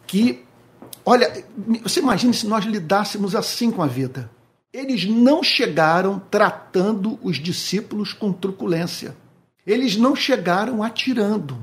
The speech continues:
maltratando, é, é, imputando pecado aos discípulos. Eles simplesmente fizeram uma pergunta:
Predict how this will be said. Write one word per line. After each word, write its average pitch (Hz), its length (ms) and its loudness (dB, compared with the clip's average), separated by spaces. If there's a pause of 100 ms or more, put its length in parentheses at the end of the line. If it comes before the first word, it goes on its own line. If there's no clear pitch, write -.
maltratando, 214 840 0 (440)
é, - 260 0 (380)
é, 202 360 2 (300)
imputando 247 960 4
pecado - 760 2
aos 180 120 0
discípulos. 226 840 -6 (760)
Eles 277 280 8
simplesmente 247 1080 0
fizeram 208 1000 0
uma 214 220 0
pergunta: 190 680 -4